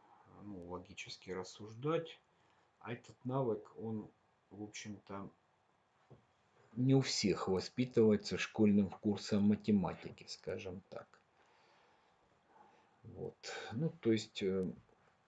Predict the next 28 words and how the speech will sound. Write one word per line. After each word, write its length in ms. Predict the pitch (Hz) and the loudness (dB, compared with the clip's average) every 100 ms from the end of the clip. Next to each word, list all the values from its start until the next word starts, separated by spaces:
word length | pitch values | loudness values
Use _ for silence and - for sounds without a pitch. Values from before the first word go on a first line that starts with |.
| _ _ _ _ _ - _ _ _ _ _ _ _ | _ _ _ _ _ -20 _ _ _ _ _ _ _
хотя, 280 | 131 120 123 | 0 4 4
казалось 500 | 135 135 151 127 110 | 4 12 12 12 8
бы, 160 | 113 | 2
это 360 | 113 - 113 110 | 2 6 6 6
очень 440 | 117 117 117 110 | 4 2 0 2
важно, 380 | 127 185 147 110 | 6 6 6 0
и 100 | 101 | -2
вот 140 | 95 | -6
такие 340 | - - - 90 | -12 -18 -8 -6
вот 120 | - | -2
умения 340 | 107 107 95 | -2 0 -2
так 180 | 87 90 - | -8 -14 -14
вот 160 | 101 | -10
рассуждать 720 | 101 - 107 - 95 78 - - _ _ _ _ _ _ _ | -8 -8 -10 -4 -4 -4 -8 -20 _ _ _ _ _ _ _
не 120 | 117 | -4
только 440 | 117 170 175 - 95 | 2 4 4 2 -2
математикам, 1000 | 101 98 107 104 85 - - 80 80 85 | -2 -4 -2 -2 -4 -8 -18 -16 -16 -8
да, 400 | 104 127 87 87 | -6 -6 -6 -8
и 200 | 92 92 | -10 -12
в 180 | - - | -18 -12
том 160 | 101 | -10
числе, 400 | 101 - - 98 | -10 -12 -12 -10
так 200 | 90 - | -10 -12
сказать, 320 | - - 90 - | -16 -8 -8 -4
гуманитариям, 920 | 110 107 113 113 160 151 98 87 92 | -2 0 -2 0 2 4 2 -2 -8
да, 180 | 113 107 | -6 0
ну, 120 | 120 | 2
например, 540 | 117 117 113 110 98 | 2 0 0 0 -2